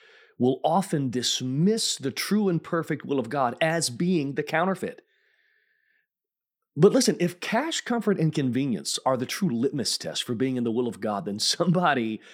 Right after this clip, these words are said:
has got to do some explaining, okay? Somebody's got to explain some, some scripture to me.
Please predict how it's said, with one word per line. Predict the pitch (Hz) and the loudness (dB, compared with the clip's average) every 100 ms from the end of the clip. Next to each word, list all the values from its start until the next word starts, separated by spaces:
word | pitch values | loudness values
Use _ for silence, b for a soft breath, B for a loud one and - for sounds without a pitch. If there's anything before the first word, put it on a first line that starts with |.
| B B | B B
has | 120 113 107 | 2 2 0
got | 127 120 - | 0 0 0
to | 117 | -4
do | 101 113 | -2 -2
some | 110 95 | -2 -2
explaining, | - 107 90 71 87 | -2 -2 -2 -6 -12
okay? | - 107 | -8 -4
Somebody's | - 147 160 139 107 | -2 0 0 0 0
got | 123 | -2
to | 110 | -2
explain | - 113 107 | -4 -2 -2
some, | 104 98 - | -2 -6 -6
some | - 98 | -8 -4
scripture | - - 185 185 117 101 | -4 0 -2 -2 -6 -8
to | 85 | -10
me. | - | -16